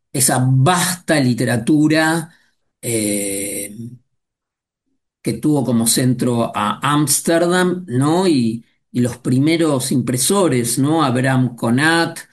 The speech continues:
la familia Sonsino que mencionamos antes, Eliezer Alanatni, los hermanos Ibn Nahmias, ¿no? Este,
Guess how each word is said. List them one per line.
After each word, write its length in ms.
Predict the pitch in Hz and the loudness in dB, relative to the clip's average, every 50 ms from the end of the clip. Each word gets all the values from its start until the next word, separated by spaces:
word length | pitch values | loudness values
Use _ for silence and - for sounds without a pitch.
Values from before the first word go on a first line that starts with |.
| _ _ _ _ | _ _ _ _
la 140 | - 110 | -8 -8
familia 460 | 113 - 120 117 127 135 127 123 123 120 | -4 -2 0 0 2 2 2 0 0 0
Sonsino 640 | - 117 117 120 107 - - 165 170 170 160 151 | 0 0 0 2 2 2 2 4 4 4 2 2
que 100 | 135 135 | 0 0
mencionamos 680 | 113 113 113 113 - 120 117 117 113 107 110 113 - - | -2 -2 -2 -2 0 0 2 2 2 0 0 0 0 2
antes, 760 | 156 160 156 151 143 135 147 160 139 135 131 - - - _ _ _ _ _ _ _ _ | 2 2 2 2 0 0 0 -2 -2 0 -2 -4 -6 -8 _ _ _ _ _ _ _ _
Eliezer 960 | 131 127 127 127 143 147 156 151 151 120 - - 147 131 123 117 - - _ - | 0 0 2 2 4 4 2 2 2 0 0 0 2 0 0 -2 -4 -6 _ -4
Alanatni, 1400 | 131 131 123 123 123 123 123 127 131 143 160 170 151 - - - - 165 151 156 160 160 170 170 175 180 180 175 185 _ - - _ _ _ _ | -2 0 0 0 0 2 2 2 2 2 0 -2 -4 -8 -12 -2 0 2 4 4 4 4 4 4 2 0 -2 -8 -14 _ -20 -20 _ _ _ _
los 240 | - 123 120 - | -4 -2 0 0
hermanos 580 | 147 143 131 139 147 147 147 147 143 135 135 - - | 0 0 0 0 2 2 2 2 0 0 -2 -2 2
Ibn 500 | 170 156 151 147 147 139 135 131 131 - - | 2 2 4 2 2 2 0 0 -2 -4 -2
Nahmias, 1080 | 135 123 123 117 120 - 151 139 147 160 165 165 165 160 165 165 165 - - - _ _ _ _ _ _ _ _ _ _ _ _ _ _ _ | 0 0 0 0 -2 0 0 2 2 4 4 4 4 2 2 2 0 -2 -4 -6 _ _ _ _ _ _ _ _ _ _ _ _ _ _ _
¿no? 480 | 139 135 143 156 165 170 170 - _ _ | -2 0 2 2 0 0 -4 -6 _ _
Este, 680 | - - - - _ _ - 117 110 107 110 107 104 | -6 -6 -6 -6 _ _ -2 -2 0 2 2 2 2